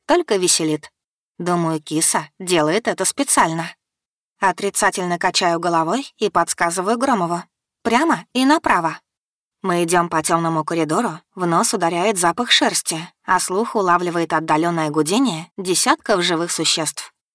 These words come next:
По стенам вьются гирлянды с лампочками, которые не могут добавить освещения, но определенно свидетельствуют об уюте и любви. Сделав еще один поворот,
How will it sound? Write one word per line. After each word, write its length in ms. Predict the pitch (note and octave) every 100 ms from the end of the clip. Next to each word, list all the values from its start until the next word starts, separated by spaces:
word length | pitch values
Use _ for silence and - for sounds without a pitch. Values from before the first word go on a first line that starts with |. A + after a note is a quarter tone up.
| _ _ -
По 140 | D#3+
стенам 500 | - E3 F#3+ F#3 E3+ -
вьются 460 | F#3 E3+ F#3+ -
гирлянды 500 | G#3+ G3+ F#3 F3+ F3
с 100 | A3
лампочками, 800 | C#4 C#4 A#3 F3 - D#3+ D#3+ E3+ _ -
которые 480 | F#3 E3+ F3 A3+
не 160 | F#3+ F3+
могут 320 | F3 G#3 C4
добавить 420 | G3+ F#3+ F#3 F#3+
освещения, 840 | A3 - C4+ - A#3+ F3 D#3+ E3 - _
но 240 | G3+ F3+
определенно 600 | F3 F3 E3+ E3+ F3+ F3 E3+
свидетельствуют 880 | E3+ G3+ B3 A#3 - E3+ D#3 D3+ - _
об 240 | F#3+ E3+ E3+
уюте 400 | E3+ D#4 - A3+
и 160 | G3
любви. 420 | F3+ D#3+ D3+ D3+ - _ _ _ _ -
Сделав 440 | E3 D#3 E3+ E3+
еще 300 | F3+ D#3+ -
один 260 | E3+ E3+ E3
поворот, 500 | E3 D#3 D#3+ A#3+